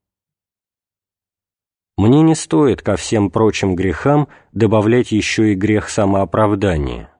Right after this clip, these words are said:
Нам остается только покаяние, и вместе с возможностью покаяния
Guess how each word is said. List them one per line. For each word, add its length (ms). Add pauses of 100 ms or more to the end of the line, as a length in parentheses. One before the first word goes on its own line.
(880)
Нам 300
остается 680
только 320
покаяние, 920 (360)
и 120
вместе 420
с 80
возможностью 800
покаяния 880